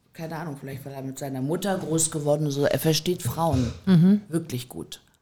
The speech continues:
Speaker 2: Er ist nicht so ein Alpha-Typ, der so,
Speaker 1: Nee.
Speaker 2: ah.
Speaker 1: Nee.
Speaker 2: Okay.
Speaker 1: Nee. Und er ist, äh,
Speaker 2: Er lebt seine weibliche Seite aus.
Speaker 1: Und er, nein, und vor
Speaker 2: Oder er
Speaker 1: allem,
Speaker 2: hat
Speaker 1: und vor allem, äh, ist halt das, das,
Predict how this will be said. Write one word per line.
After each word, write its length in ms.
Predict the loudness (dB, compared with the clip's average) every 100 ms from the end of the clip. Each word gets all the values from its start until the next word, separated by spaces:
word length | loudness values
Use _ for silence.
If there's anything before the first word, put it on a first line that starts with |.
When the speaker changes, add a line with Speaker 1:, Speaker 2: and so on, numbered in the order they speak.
| _ _ _ _ _ _ _
Speaker 2:
Er 80 | -4
ist 80 | 4
nicht 120 | 4
so 80 | 4
ein 80 | 0
Alpha-Typ, 800 | 4 4 6 2 2 4 2 2
der 120 | -4
so, 120 | -2 -2
Speaker 1:
Nee. 60 |
Speaker 2:
ah. 580 | 0 2 2 2 0 -2
Speaker 1:
Nee. 300 | -2 -2 -2 -8 -12
Speaker 2:
Okay. 320 | -10 -8 -8 -10
Speaker 1:
Nee. 100 | -12 -18 _ _ _ _ _ _
Und 160 | -20
er 160 | -14 -12
ist, 300 | -10 -12 -12
äh, 120 | -14 -18 -20 -20 _ _ _ _ _ _ _ _ _ _ _ _ _ _ _ _ _ _ _
Speaker 2:
Er 80 | -2
lebt 240 | 0 0
seine 260 | 0 0 2
weibliche 420 | 0 -2 -4 -6
Seite 400 | -4 -2 -2 -6
aus. 300 | -12 -14 -10
Speaker 1:
Und 220 | -8 -6
er, 260 | -4 -4 -4
nein, 240 | -4 -6 -6
und 200 | -8 -8
vor 100 | -2
Speaker 2:
Oder 100 | -2
er 100 | -2
Speaker 1:
allem, 100 | -4
Speaker 2:
hat 120 | -4
Speaker 1:
und 100 | -6
vor 160 | -4 -2
allem, 260 | 0 -2
äh, 400 | -6 -10 -12 -16 -18 -20 -20 _ _ _ _ _ _ -18
ist 100 | -12
halt 180 | -12
das, 320 | -8 -8 -8 -12 _
das, 380 | -14 -12 -14